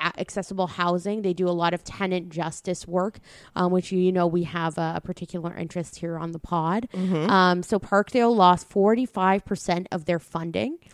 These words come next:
Speaker 2: Wow.
Speaker 1: And government says it's because they want to pay them the same as they pay other legal aid clinics. Well, other legal aid clinics are sorely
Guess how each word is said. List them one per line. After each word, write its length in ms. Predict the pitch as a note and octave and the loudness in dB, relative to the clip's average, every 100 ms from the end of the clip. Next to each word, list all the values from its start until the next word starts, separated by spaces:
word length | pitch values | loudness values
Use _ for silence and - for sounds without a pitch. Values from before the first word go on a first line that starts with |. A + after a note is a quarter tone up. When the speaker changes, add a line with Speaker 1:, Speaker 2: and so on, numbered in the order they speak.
| D#3 | -4
Speaker 2:
Wow. 880 | D#3 F3+ F3 E3+ E3 E3 D#3 D3+ C#3 | 0 2 2 2 2 2 2 2 4
Speaker 1:
And 100 | G#3+ | 4
government 380 | G3+ G3 G3 F#3 | 6 6 6 2
says 220 | G3+ F#3 | 2 2
it's 120 | F3 - | 0 -2
because 400 | G3 G#3+ G3+ E3 | -2 4 2 4
they 120 | F#3 | 2
want 300 | F3+ F3 - | 2 0 -4
to 80 | - | -4
pay 200 | F#3 F#3 | 0 2
them 200 | F3+ F3 | 2 0
the 120 | E3+ | -2
same 300 | - F3+ F3 | -2 -4 -2
as 140 | E3+ | -2
they 120 | - E3+ | -2 -4
pay 320 | F3 E3+ E3+ | 0 0 0
other 360 | - F3 F3 E3+ - - - | 0 4 4 4 -2 -20 -6
legal 320 | F#3+ F#3+ F#3 | 0 2 2
aid 180 | F3 - | 2 -2
clinics. 440 | - A#3 B3+ - | 2 4 4 2
Well, 160 | G3 F3 | 2 2
other 260 | F#3+ F#3+ F#3 | 2 4 2
legal 260 | F3+ E3+ | 2 2
aid 180 | F3 E3+ | 2 0
clinics 400 | - A3 A3 - | 0 0 0 -2
are 80 | F3 | -4
sorely 580 | - - G#3+ A3 F3+ | -4 2 4 6 4